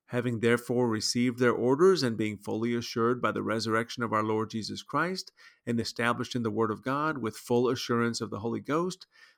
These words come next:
they went forth proclaiming that the kingdom of God was at hand. And thus, preaching through the countries and cities, they appointed the first fruits of their labors, having first proved them by the Holy Spirit, to be bishops and deacons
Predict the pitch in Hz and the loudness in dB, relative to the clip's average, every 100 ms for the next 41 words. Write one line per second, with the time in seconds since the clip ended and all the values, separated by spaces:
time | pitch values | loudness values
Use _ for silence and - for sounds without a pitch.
0 | _ 110 107 170 190 156 165 170 - 127 | _ -6 -2 -2 -2 2 2 0 -2 -4
1 | - 139 143 151 123 101 107 - 131 143 | -2 -4 -2 -2 -2 -4 -8 -4 -2 0
2 | 143 135 120 117 117 120 120 107 117 107 | -2 -2 0 0 0 -4 -4 -6 -6 -6
3 | 92 92 _ _ _ _ _ - 120 110 | -10 -16 _ _ _ _ _ -4 -4 2
4 | 165 226 - - 190 - 139 - 135 117 | 2 2 -4 -4 -4 -2 -6 -2 0 -2
5 | - 147 - 160 160 147 - 175 123 107 | -2 -4 -2 -2 0 -2 -2 0 0 -2
6 | - - 131 131 120 - 151 180 208 202 | -6 -6 -2 -2 -4 -6 -6 -4 -4 -4
7 | 143 - 156 160 - 139 143 143 139 147 | -6 0 0 0 -4 0 0 -2 -2 0
8 | 135 143 147 - 98 - - _ _ _ | 0 0 -2 -4 -8 -10 -20 _ _ _
9 | _ - _ - 131 131 117 - 180 175 | _ -20 _ -2 0 0 -2 0 0 0
10 | - - 202 214 - 127 120 117 113 113 | -10 -2 -2 -2 -2 -4 0 0 0 -2
11 | 120 117 - - 180 113 - _ _ _ | -4 -4 -6 -4 -2 -2 -4 _ _ _
12 | _ - 165 156 147 135 147 147 147 151 | _ 0 4 8 8 8 8 6 6 2
13 | - 139 131 139 143 135 95 - - | 2 0 2 4 4 0 -6 -8 -16